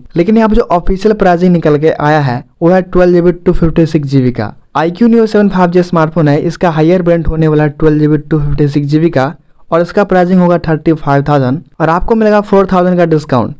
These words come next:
जहाँ पर होगा दो हज़ार रुपये का discount bank offer के अंतर्गत। उसके बाद होगा दो हज़ार रुपये का एक्सचेंज bounce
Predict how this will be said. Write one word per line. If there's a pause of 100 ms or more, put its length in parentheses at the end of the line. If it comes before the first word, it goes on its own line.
(260)
जहाँ
पर
होगा
दो
हज़ार
रुपये
का
discount
bank
offer
के
अंतर्गत। (220)
उसके
बाद
होगा
दो
हज़ार
रुपये
का (120)
एक्सचेंज
bounce